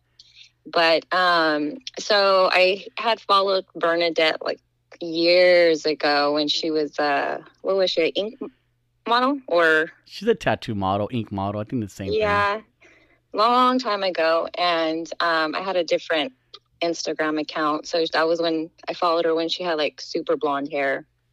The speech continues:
Speaker 1: And so then, um, when I started following her again, I seen she was, I guess, trending. And I seen that she was on Street Scholar. So I, I clicked on it and then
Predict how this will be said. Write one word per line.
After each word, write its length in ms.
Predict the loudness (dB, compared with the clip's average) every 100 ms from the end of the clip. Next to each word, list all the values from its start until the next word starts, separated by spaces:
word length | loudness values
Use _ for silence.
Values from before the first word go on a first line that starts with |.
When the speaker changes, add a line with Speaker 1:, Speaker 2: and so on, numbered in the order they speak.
| _ -20 -20 -20 -20 -20 -8
Speaker 1:
And 240 | -4 -2 -2
so 300 | 2 2 2
then, 400 | 2 2 0 -2
um, 580 | -2 0 0 -2 -4 -10 _ _ _ _ _ _ _ _ _ -10 -10 _ _ _ _ _ _ _ _
when 200 | 0 2
I 80 | 4
started 300 | 2 2 2
following 500 | 2 2 2 2 0
her 440 | 2 4 4 2 0
again, 580 | -4 0 2 2 2 2
I 60 | 0
seen 220 | -2 -2
she 180 | 0 0
was, 300 | 0 -2 -6
I 60 |
guess, 260 | -2 -4 -2
trending. 640 | -4 -2 -2 0 0 0 -4 -10 _ _ _ _ -4
And 400 | -2 0 0 0
I 80 | -2
seen 200 | -2 -2
that 180 | 0
she 200 | -2 0
was 440 | 0 0 0 -4 -10 -6
on 340 | -4 -4 -4
Street 320 | -2 -2 -4
Scholar. 400 | -4 -4 0 -2
So 140 | -2 -2
I, 160 | -2 -2
I 120 | -4
clicked 340 | -4 -6 -4 -2
on 180 | 0 2
it 260 | 0 0
and 160 | -2 -2
then 320 | -2 -4 -6